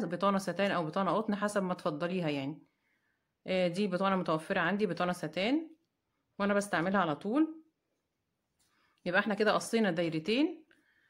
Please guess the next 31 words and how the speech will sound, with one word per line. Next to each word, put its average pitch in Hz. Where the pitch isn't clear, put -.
بمقاس 190
الدايرتين 170
بتوع 170
الشنطة. 220
طبعًا 214
بتكبري 165
المقاس 202
سنتي، 220
تعملي 185
حسابك 196
في -
الخياطة، 208
آه، 180
نص 214
سنتي 214
كده 196
داير 202
ما 180
يدور 202
او 165
سنتي 226
حسب 214
ما 190
انت 196
عايزة، 147
يعني 185
ما 185
تقصيش 180
بنفس 202
المقاس 196
بالظبط، 156